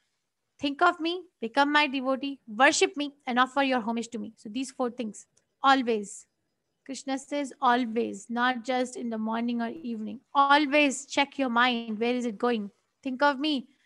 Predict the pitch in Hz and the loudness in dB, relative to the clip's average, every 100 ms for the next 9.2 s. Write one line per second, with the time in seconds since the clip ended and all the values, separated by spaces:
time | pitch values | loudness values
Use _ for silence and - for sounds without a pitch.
0 | _ _ 285 277 359 359 381 370 320 302 | _ _ 0 6 6 6 4 4 2 2
1 | 320 339 320 214 254 277 359 - - 294 | 0 0 -2 4 4 4 0 -4 -6 -4
2 | 294 269 269 285 277 233 247 262 254 226 | 2 2 2 0 0 0 -2 -2 -4 -6
3 | 226 226 220 208 _ _ _ _ _ _ | -8 -10 -10 -12 _ _ _ _ _ _
4 | _ 294 339 330 320 302 277 254 277 277 | _ 4 4 2 0 0 0 0 -2 -2
5 | 285 233 202 247 269 - - 269 294 320 | -2 -4 2 4 4 0 -4 0 0 0
6 | - 240 226 - 254 254 277 294 294 294 | 0 0 0 0 4 4 2 -4 -4 -4
7 | 233 254 277 - 233 247 254 247 233 226 | -2 0 0 -2 -6 2 2 2 -2 -2
8 | 233 254 185 233 247 233 214 214 - 220 | -2 -2 -2 -2 -2 -2 -6 -10 -12 -16
9 | 214 | -16